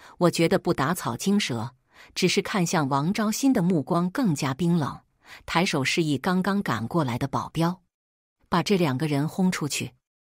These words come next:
给他们一点教训，不然真以为我好欺负的。”我立刻赶回家里，清理我妈的遗物。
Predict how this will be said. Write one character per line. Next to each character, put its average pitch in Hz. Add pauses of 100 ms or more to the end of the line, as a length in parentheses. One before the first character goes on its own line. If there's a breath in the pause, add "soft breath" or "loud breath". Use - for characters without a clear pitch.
(200)
给 180
他 196
们 185
一 196
点 139
教 170
训， 127 (420 soft breath)
不 233
然 175
真 208
以 156
为 135 (220 soft breath)
我 185
好 123
欺 -
负 160
的。” - (720 soft breath)
我 208
立 269
刻 240
赶 156
回 160
家 202
里， 117 (340)
清 214
理 180
我 156
妈 190
的 214
遗 131
物。 160